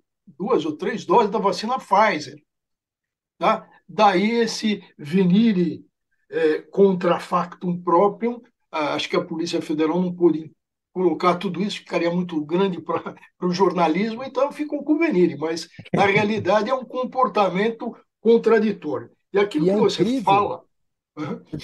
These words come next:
Speaker 2: Desculpe, e é incrível certo cinismo na discussão, que eles colocam agora o seguinte:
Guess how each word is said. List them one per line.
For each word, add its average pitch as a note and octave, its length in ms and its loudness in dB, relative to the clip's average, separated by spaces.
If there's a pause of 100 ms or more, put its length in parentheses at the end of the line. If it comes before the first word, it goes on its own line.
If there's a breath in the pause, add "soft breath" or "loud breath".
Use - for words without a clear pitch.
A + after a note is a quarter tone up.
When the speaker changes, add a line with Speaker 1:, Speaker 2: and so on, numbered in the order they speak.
(120)
Speaker 2:
Desculpe, C#3+ 480 -4
e G3 80 2
é G#3+ 80 2
incrível F#3 500 -4
certo G3+ 440 -4
cinismo F3 720 -4
na D3 140 -2
discussão, B2 840 -8 (380 soft breath)
que G3 100 2
eles G#3 240 2
colocam F3+ 440 0
agora F3 380 0
o F3+ 40 -6
seguinte: D3+ 600 -6